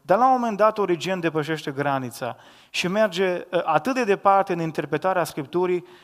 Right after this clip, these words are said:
încât dumneavoastră știți că la un moment dat Iisus Hristos vorbește în Evanghelii, în Matei, în Marcu, vorbește despre faptul că dacă ochiul tău te face să cazi în păcat, trebuie să-l scoți. Dacă mâna ta, uh, te face să cazi în păcat, trebuie să o tai.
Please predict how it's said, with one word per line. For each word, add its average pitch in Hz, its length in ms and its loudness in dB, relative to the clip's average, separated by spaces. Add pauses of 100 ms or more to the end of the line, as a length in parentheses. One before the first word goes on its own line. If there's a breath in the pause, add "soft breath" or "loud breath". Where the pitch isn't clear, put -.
încât 175 240 -2
dumneavoastră 214 400 0
știți 190 320 -8
că 165 240 0
la 165 80 6
un 196 60 6
moment 185 220 -2
dat 185 200 2
Iisus 175 300 -6
Hristos 185 500 0 (260 loud breath)
vorbește 156 400 2
în 165 60 -6
Evanghelii, 147 560 -2
în 139 80 -6
Matei, 139 360 -4
în 147 80 -6
Marcu, 170 540 2 (260 loud breath)
vorbește 214 320 4
despre 208 260 -4
faptul 196 320 2
că 170 100 0
dacă 170 340 4
ochiul 214 360 2
tău 160 240 0
te 156 120 -4
face 180 300 0
să 156 140 -8
cazi 160 300 2
în 147 60 -4
păcat, 165 680 -2
trebuie 165 240 2
să-l 156 180 -2
scoți. 139 440 -2 (200 loud breath)
Dacă 160 280 0
mâna 220 380 6
ta, 175 320 2 (280 loud breath)
uh, 156 400 2
te 165 120 0
face 220 280 4
să 180 140 -6
cazi 185 260 0
în 175 60 -4
păcat, 170 440 0
trebuie 170 300 2
să - 100 -4
o 165 40 -2
tai. 143 300 0